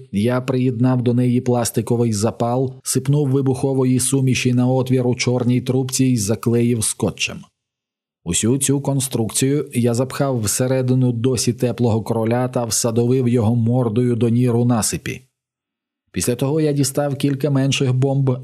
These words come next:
і розмістив їх у норах, обваливши входи так, щоб назовні стирчали лише запали. Наповнивши пластикову пляшку з-під мийного засобу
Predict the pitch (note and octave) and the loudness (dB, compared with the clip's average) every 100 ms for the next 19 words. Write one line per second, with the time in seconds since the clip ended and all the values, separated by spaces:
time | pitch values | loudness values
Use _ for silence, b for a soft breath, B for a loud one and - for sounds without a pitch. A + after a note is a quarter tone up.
0 | B2 B2 B2+ A#2+ C3+ C3 - C#3+ C3 B2+ | 0 2 2 0 0 -2 0 0 2 0
1 | C#3 C3 C3 C3 C3+ - - B2 C3 C3 | 0 0 0 0 -2 -4 -4 0 0 0
2 | C#3 - C#3 A#2 - C3+ B2 B2 B2+ B2+ | 0 0 -2 -2 -2 0 0 -2 -4 -4
3 | - - A2 A#2+ A2+ B2 A#2 A#2 - A#2 | -4 -4 0 0 2 2 2 0 -2 -4
4 | G#2 - A2 A2 G#2 G2 G#2 F#2+ G2 - | -4 -2 0 2 2 0 0 -2 -2 -2
5 | - F2+ - _ _ _ _ _ _ _ | -6 -6 -16 _ _ _ _ _ _ _
6 | _ - F2+ B2+ C#3 B2+ - C3+ C3 B2+ | _ -6 -2 -2 0 0 0 0 0 -2
7 | B2+ B2+ B2+ C3 B2 B2 - C3 B2+ B2 | -2 -2 0 0 0 0 -2 -2 0 0
8 | A#2 A#2+ B2+ B2 A#2 A2+ A#2+ A#2 A#2+ C3 | 2 2 2 2 0 0 0 0 0 0
9 | B2 - | -2 -4